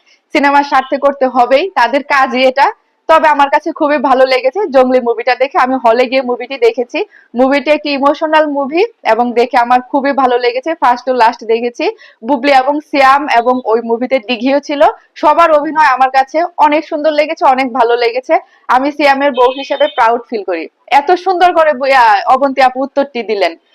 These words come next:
আপুর উত্তরটা আমার কাছে খুবই ভালো লেগেছে, খুবই ব্রিলিয়ান্ট, অনেক চালাক। আর হচ্ছে যে অবন্তী আপুকে personally আমার খুবই ভালো লাগে, উনি অনেক সুন্দর করে কথা বলেন, আহ,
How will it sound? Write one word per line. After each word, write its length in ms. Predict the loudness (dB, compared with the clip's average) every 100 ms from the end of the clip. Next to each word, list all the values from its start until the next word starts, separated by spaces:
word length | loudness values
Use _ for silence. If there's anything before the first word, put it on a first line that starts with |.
| -4
আপুর 220 | -2 -2
উত্তরটা 360 | -4 -2 0 2
আমার 180 | 2 0
কাছে 220 | -2 -4
খুবই 220 | -4 -4
ভালো 240 | 0 0
লেগেছে, 440 | 0 -2 -2 -2 -2 -4 _
খুবই 200 | -2 -2
ব্রিলিয়ান্ট, 460 | -2 0 0 0 -2
অনেক 220 | -6 -4
চালাক। 320 | -2 0 -2 -4 _ _ _ _
আর 320 | 0 2 2 0
হচ্ছে 260 | -4 0
যে 60 | 2
অবন্তী 280 | 2 4 2
আপুকে 260 | 2 0
personally 540 | 2 2 0 0 0 2
আমার 200 | 0 0
খুবই 200 | -2 -4
ভালো 200 | -2 0
লাগে, 200 | 0 0
উনি 180 | -4 -4
অনেক 200 | -6 -6
সুন্দর 260 | -2 0
করে 180 | 0 0
কথা 240 | 0 -2 -2
বলেন, 300 | -4 -4 -6 _ _ -20 _ _ _
আহ, 400 | 2 4 4 0